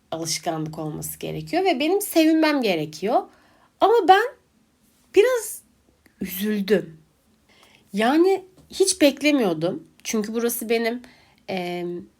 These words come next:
esas heyecanlanacağım ve işte o gerginliği yaşayacağım umduğum yerdi. Ve ben sıradan bir gün gibi, sıradan bir yer gibi böyle uyuyup çok normal rüya görmüştüm ya. Bunu böyle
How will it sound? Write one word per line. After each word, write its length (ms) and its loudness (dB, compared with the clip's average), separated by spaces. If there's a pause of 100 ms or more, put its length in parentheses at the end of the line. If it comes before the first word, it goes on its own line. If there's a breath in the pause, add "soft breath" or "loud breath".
(200)
esas 440 2
heyecanlanacağım 1200 2
ve 240 4 (140)
işte 240 -4
o 120 0
gerginliği 600 2
yaşayacağım 640 -2
umduğum 500 0
yerdi. 460 -4
Ve 200 2
ben 300 0 (840 loud breath)
sıradan 560 4
bir 60 6
gün 260 6
gibi, 360 0
sıradan 560 0
bir 100 -2
yer 260 4
gibi 400 -2
böyle 500 -6
uyuyup 480 -4 (300)
çok 280 -4
normal 580 2
rüya 260 2
görmüştüm 760 -4
ya. 300 -2
Bunu 260 0
böyle 500 4